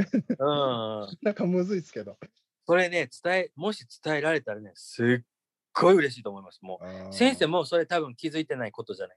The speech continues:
Speaker 1: ですかね。まさか。
Speaker 2: そうね。
Speaker 1: うん。
Speaker 2: うん。
Speaker 1: もう、あの時はストレス発散で名前呼んでただけなのに、
Speaker 2: <laughs>
Speaker 1: 呼びやすかったから。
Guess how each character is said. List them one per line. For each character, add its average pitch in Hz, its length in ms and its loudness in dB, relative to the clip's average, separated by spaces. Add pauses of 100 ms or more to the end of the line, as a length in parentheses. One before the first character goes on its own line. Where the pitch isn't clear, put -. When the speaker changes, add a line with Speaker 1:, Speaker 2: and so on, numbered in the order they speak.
Speaker 1:
で - 80 -20
す - 60 -20
か 113 120 -12
ね。 247 220 0 (380)
ま 104 100 -6
さ - 140 -4
か。 113 80 -8
Speaker 2:
そ 98 100 -8
う - 20 -8
ね。 139 360 -2 (360)
Speaker 1:
う 151 80 2
ん。 156 320 4 (380)
Speaker 2:
う - 40 -14
ん。 90 440 -14 (500)
Speaker 1:
も 123 100 -4
う、 - 20 0
あ 131 120 2
の 139 80 -8
時 131 240 0
は 104 60 -4
ス - 80 -14
ト 165 80 2
レ 151 60 0
ス 117 120 -10
発 123 160 -10
散 139 120 -4
で 127 80 -2
名 127 100 -2
前 131 120 -2
呼 - 40 -4
ん - 20 -8
で 135 80 -2
た 107 240 -2
だ 113 140 -6
け 160 120 -4
な 160 140 4
の 127 80 -2
に、 240 60 8
Speaker 2:
<laughs> 233 1600 2
Speaker 1:
呼 135 160 4
び 165 80 6
や 202 100 6
す - 60 -6
か 120 80 2
っ - 40 0
た 110 80 -16
か 101 60 -8
ら。 92 140 -12